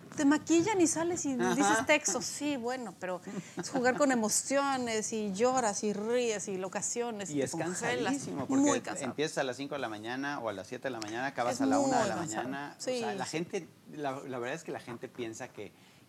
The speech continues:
Speaker 2: que la, la vida del artista, y lo digo también como cantante, que, que vas y gozas y disfrutas, ¿no? No,
Speaker 1: Sí.
Speaker 2: son unas madrizas, o sea,
Speaker 1: Sí,
Speaker 2: es,
Speaker 1: sí,
Speaker 2: es,
Speaker 1: sí,
Speaker 2: es,
Speaker 1: sí.
Speaker 2: es complicado y es, y es pesado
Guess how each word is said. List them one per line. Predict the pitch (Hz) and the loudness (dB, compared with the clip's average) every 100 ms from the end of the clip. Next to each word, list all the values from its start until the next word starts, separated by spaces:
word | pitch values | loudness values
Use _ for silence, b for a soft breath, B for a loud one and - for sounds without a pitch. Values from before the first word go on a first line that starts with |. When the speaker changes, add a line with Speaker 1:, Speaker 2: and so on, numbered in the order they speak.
| - | -12
Speaker 2:
que | 117 | -8
la, | 107 104 | -6 -6
la | 104 113 110 | -6 -8 -4
vida | 120 131 | -4 -4
del | 117 101 | -4 -6
artista, | 92 120 - 139 | -8 -12 -6 -4
y | 123 | -4
lo | 107 | -4
digo | 110 135 | -4 -4
también | 107 107 101 | -6 -10 -10
como | 107 | -12
cantante, | - 98 104 123 113 | -12 -12 -10 -12 -12
que, | - 107 - - - - | -14 -14 -16 -20 -20 -12
que | 127 | -8
vas | 117 123 - | -4 -6 -6
y | 131 | -8
gozas | 117 113 131 113 | -8 -8 -12 -12
y | 107 | -14
disfrutas, | 92 - - 90 | -14 -14 -14 -16
¿no? | 95 | -12
No, | |
Speaker 1:
Sí. | - 202 190 | -8 -6 -6
Speaker 2:
son | 175 180 | -8 -8
unas | 190 - 90 | -8 -8 -14
madrizas, | 82 - 127 185 - - - - | -18 -14 -2 -2 -2 -8 -14 -16
o | |
sea, | - - | -12 -8
Speaker 1:
Sí, | - | -6
Speaker 2:
es, | 208 190 - | -4 -4 -4
Speaker 1:
sí, | |
Speaker 2:
es, | - - | -4 -8
Speaker 1:
sí, | |
Speaker 2:
es, | - - | -8 -10
Speaker 1:
sí. | - | -10
Speaker 2:
es | - | -10
complicado | 170 165 123 - 107 104 147 | -6 -6 -8 -8 -8 -4 -4
y | 123 | -4
es, | 110 - | -6 -10
y | 123 113 | -10 -10
es | - | -10
pesado | 131 - 101 113 | -12 -10 -8 -8